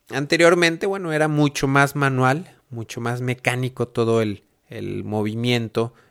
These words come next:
del diafragma, cómo funcionaba el lente. Pero bueno, con los lentes modernos, eh, estas piezas, incluso me mandaron la, la pieza, eh, que tuvieron que cambiar.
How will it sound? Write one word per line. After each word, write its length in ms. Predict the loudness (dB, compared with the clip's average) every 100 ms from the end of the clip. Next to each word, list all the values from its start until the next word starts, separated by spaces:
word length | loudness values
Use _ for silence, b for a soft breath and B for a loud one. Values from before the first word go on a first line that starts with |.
| b
del 400 | -16 -8 -6 -6
diafragma, 800 | -4 -6 -2 0 0 0 -6 -8 _
cómo 200 | -10 -10
funcionaba 640 | -10 -10 -8 -6 -4 -4
el 140 | -4 -6
lente. 380 | -6 -8 -12 b b b b b _
Pero 200 | 4 6
bueno, 200 | 6 2 -2 _ _ _
con 180 | -4
los 120 | -2 0
lentes 400 | 0 2 0 2
modernos, 800 | 4 8 8 6 2 -4 -8 _ _ _ _ _ _ _ _ _ _ _ -10
eh, 460 | -6 -2 0 0 -2
estas 300 | -2 -2 0
piezas, 380 | 0 2 0 -2
incluso 380 | -10 -6 -4 -2
me 140 | -4
mandaron 580 | -2 -2 2 2 0 -4
la, 240 | -10 -14 _ _ _
la 140 | -16 -16
pieza, 640 | _ -2 -2 0 -2 -2 b b b _ -20
eh, 180 | -20 -14
que 120 | -14
tuvieron 480 | -10 -4 -2 -2 -4
que 140 | -6
cambiar. 520 | -4 0 2 0 -2